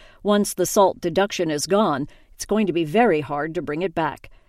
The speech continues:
Essentially, salt allows high-income households in high-tax states to shield more of their income from federal taxes. Consider Massachusetts, one of the more affluent states in the U S.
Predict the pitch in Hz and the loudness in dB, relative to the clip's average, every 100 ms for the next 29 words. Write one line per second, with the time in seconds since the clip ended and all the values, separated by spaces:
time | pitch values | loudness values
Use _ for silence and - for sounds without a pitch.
0 | _ - - 247 392 381 - 170 160 170 | _ -20 -6 0 2 4 4 2 2 0
1 | - 302 165 - - 208 196 196 226 262 | 4 4 4 -2 4 6 6 4 2 4
2 | 233 180 185 175 175 202 214 165 147 160 | 4 2 0 -2 0 0 0 0 -2 -2
3 | 180 170 185 208 202 175 147 - 285 196 | 0 2 2 0 0 0 -2 -2 0 0
4 | - - - - - 247 - 349 202 170 | -2 -14 -20 -6 -2 0 4 6 6 4
5 | 202 214 202 175 190 214 302 285 170 156 | 2 4 2 4 4 6 4 4 0 0
6 | - 240 - 311 202 170 220 254 240 - | 0 0 2 0 2 0 0 0 0 -2
7 | 160 - - - _ _ - 339 - 392 | -6 -6 -18 -20 _ _ 4 4 6 4
8 | 370 285 247 226 - 165 - 151 - - | 6 6 4 0 -2 -6 -6 -8 -10 -18
9 | - 185 190 180 175 175 175 175 185 170 | -10 -2 2 2 2 0 2 2 2 -2
10 | 165 151 - 247 196 - 160 151 151 156 | -2 -2 -2 0 0 -2 -6 -4 -4 0
11 | 185 151 - | 0 0 -4